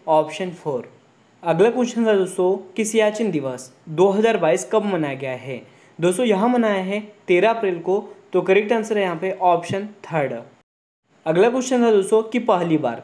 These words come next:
लता दीनानाथ मंगेशकर पुरस्कार दो हज़ार बाईस से किसे सम्मानित किया जाएगा।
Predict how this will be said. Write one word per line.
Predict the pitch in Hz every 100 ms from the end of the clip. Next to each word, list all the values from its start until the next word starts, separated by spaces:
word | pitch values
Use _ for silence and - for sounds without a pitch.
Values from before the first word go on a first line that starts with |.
| - 160
लता | 170 170 208
दीनानाथ | 180 190 202 214 214
मंगेशकर | 175 165 185 - 220
पुरस्कार | 214 170 170 175 185 - - 175
दो | 165 214
हज़ार | 208 196
बाईस | 151 131
से | - 123 87 - _ -
किसे | 208 254
सम्मानित | 247 208 170 180
किया | 185 180
जाएगा। | 147 135 120 120